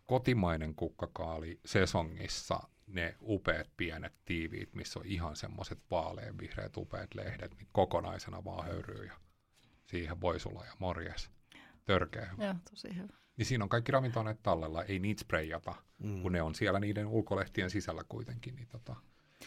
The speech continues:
Speaker 1: niin, niin, joo, kyllä.
Speaker 2: Sä tiivistit tota sun tekemistä Chef and Sommelierista ja sitten,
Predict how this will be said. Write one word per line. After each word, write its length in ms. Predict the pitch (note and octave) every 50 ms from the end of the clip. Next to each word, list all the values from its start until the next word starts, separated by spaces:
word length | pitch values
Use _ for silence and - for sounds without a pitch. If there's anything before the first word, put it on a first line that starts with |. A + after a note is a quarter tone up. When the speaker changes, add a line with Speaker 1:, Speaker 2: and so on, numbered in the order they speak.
| - - - -
Speaker 1:
niin, 140 | G#2 G2 G2
niin, 120 | F#2+ - -
joo, 240 | C3+ A#2+ F#2 D#2+ - -
kyllä. 200 | B2+ G#2+ F#2+ F#2+ - - _ _
Speaker 2:
Sä 420 | - - - - G#3+ G3+ G3 - - - - _ -
tiivistit 640 | A#3+ A#3 A#3 G#3+ G3 F3+ - - - F3+ E3+ - - - _ _ -
tota 240 | F3+ D#3+ - F3
sun 160 | E3+ G3+ F#3 -
tekemistä 920 | G3 G3 G3 - F#3+ F3 E3+ D#3 D#3 D#3 - - - - E3 D#3 C#3 - _ _ _ _ _ _ _ _ - -
Chef 220 | F#3+ F3 E3 -
and 100 | E3+ D3+
Sommelierista 1200 | - - F3 F3 E3+ D#3+ E3 D#3+ D#3 D#3 - - _ _ _ _ - F3 E3+ D#3 - - - D#3
ja 120 | D#3 D#3 D#3+
sitten, 420 | - F3+ D#3+ - - E3+ E3+ E3